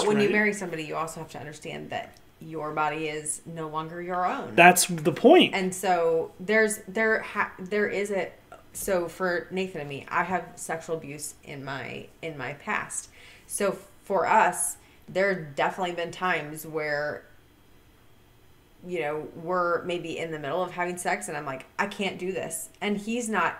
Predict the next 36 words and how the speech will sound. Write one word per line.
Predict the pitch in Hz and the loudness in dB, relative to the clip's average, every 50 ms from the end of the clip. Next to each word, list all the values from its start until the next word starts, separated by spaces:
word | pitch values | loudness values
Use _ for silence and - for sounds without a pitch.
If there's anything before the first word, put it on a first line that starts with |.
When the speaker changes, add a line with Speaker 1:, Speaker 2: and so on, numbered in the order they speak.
| - - - - - - | -12 -20 -20 -20 -16 -16
Speaker 1:
he, | 185 - - 247 - | -10 -6 -4 -4 -4
his | - - 185 202 233 254 247 254 | -4 -6 0 4 4 4 4 4
answer | - 185 185 185 185 - 180 165 | 0 -4 -4 -4 -2 0 0 0
is | 165 165 - | 0 0 0
not, | 175 165 156 147 - - - | 0 0 0 0 -2 -4 -8
"Sorry, | - - 165 170 214 214 190 180 175 180 202 | -2 2 4 6 6 6 6 6 4 2 0
this | 202 185 180 - 170 | 0 -2 -4 -6 -6
is | 165 165 | -6 -2
what | 165 175 | 2 4
I | 165 175 180 | 6 6 6
want | 180 170 156 - | 6 4 2 2
right | 165 165 - 160 | 2 0 0 2
now." | 180 180 170 156 147 160 156 - - - - - - | 2 2 2 2 0 -4 -8 -12 -16 -20 -18 -8 -4
He | 190 208 | -2 -2
does, | 165 - 190 190 180 185 | 0 0 0 0 0 0
"You | 180 180 | 0 0
have | 175 175 | 0 0
to, | - - | 2 2
Speaker 2:
Blah, | 196 185 | 4 10
blah, | 156 185 196 202 208 208 202 | 12 12 12 12 12 12 12
Speaker 1:
you | 202 | 12
Speaker 2:
blah, | 202 | 12
Speaker 1:
need | 202 202 202 202 208 202 | 12 12 12 12 10 10
to | 170 | 8
Speaker 2:
blah. | - 214 | 8 6
Speaker 1:
finish | 165 160 - - | 4 2 -2 -4
this," | - - 180 - - | -6 -8 -8 -6 -6
you | 180 165 | -4 -4
know? | 147 143 214 220 | -2 -2 -4 -4
Speaker 2:
Yeah, | 196 180 - - - - - | -6 -8 -10 -14 -14 -8 -4
right. | 175 160 151 151 - - - - - | -4 -2 -2 -4 -8 -14 -12 -2 2
That's | - 202 196 190 185 | 4 6 6 6 4
Speaker 1:
Um, | 175 165 | 2 2
Speaker 2:
right. | - - - - - - - - - - - - - - - | -2 -6 -8 -12 -18 -20 -20 -20 -20 -20 -20 -20 -20 -18 -16
Speaker 1:
he, | 190 - - 226 214 - - - - - - - - - - - - - - - - - - - - - - - - 196 190 - - | -10 -4 -2 0 0 0 -2 -6 -14 -20 -20 -20 -20 -20 -20 -20 -20 -20 -20 -20 -20 -20 -20 -20 -20 -20 -20 -18 -14 -12 -12 -12 -12
he's | - 185 175 214 208 196 175 | -12 -4 0 0 0 0 0